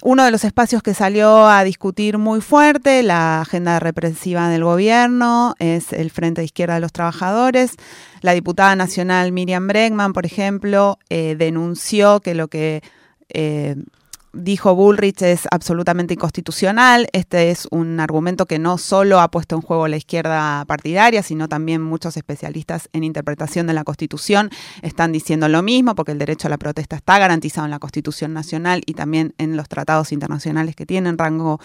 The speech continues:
constitucional. Entonces, rápidamente podemos suponer que se va a judicializar este protocolo porque,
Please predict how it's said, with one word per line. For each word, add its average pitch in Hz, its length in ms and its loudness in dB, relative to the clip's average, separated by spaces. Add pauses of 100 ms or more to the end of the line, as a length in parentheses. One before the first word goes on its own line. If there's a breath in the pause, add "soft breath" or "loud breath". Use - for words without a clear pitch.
(280 loud breath)
constitucional. 208 880 4
Entonces, 160 520 -4 (520 loud breath)
rápidamente 196 800 4
podemos 185 540 4
suponer 175 680 0
que 170 100 -6
se 151 120 -6
va 151 80 2
a 160 40 -2
judicializar 156 960 0
este 147 220 -8
protocolo 175 600 0
porque, 139 500 -10